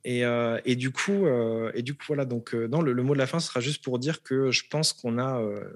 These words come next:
et je parle pas que pour moi, je parle pour tout le monde, euh, les nouveaux, les anciens, et cetera. Euh, tant qu'on est de bonne volonté, qu'on essaie d'être vertueux, je pense que le secteur de ce que j'appelle le néo-funéraire ou la death tech, et, et j-, j'inclus pas que les startups dedans, hein,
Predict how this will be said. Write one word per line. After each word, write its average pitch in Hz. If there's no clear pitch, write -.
et -
je -
parle 104
pas 151
que 175
pour 135
moi, 110
je -
parle 101
pour -
tout -
le 127
monde, 117
euh, 101
les 117
nouveaux, 123
les 120
anciens, 120
et 120
cetera. 117
Euh, 101
tant 135
qu'on 120
est 123
de 120
bonne 117
volonté, 117
qu'on 107
essaie 107
d'être 113
vertueux, 117
je -
pense 135
que -
le 113
secteur 135
de 110
ce -
que 120
j'appelle 123
le 110
néo-funéraire 117
ou 120
la 104
death 101
tech, -
et, 104
et 107
j-, 98
j'inclus 107
pas 135
que 131
les 117
startups -
dedans, 107
hein, 135